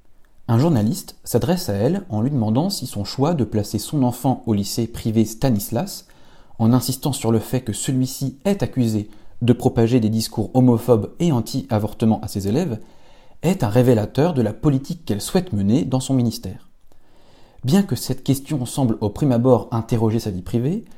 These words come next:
elle concerne en réalité tout le pays.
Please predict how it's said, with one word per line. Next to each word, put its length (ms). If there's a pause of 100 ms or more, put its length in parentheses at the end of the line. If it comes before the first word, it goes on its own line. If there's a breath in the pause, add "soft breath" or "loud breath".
(340 soft breath)
elle 160
concerne 460
en 60
réalité 680
tout 120
le 80
pays. 280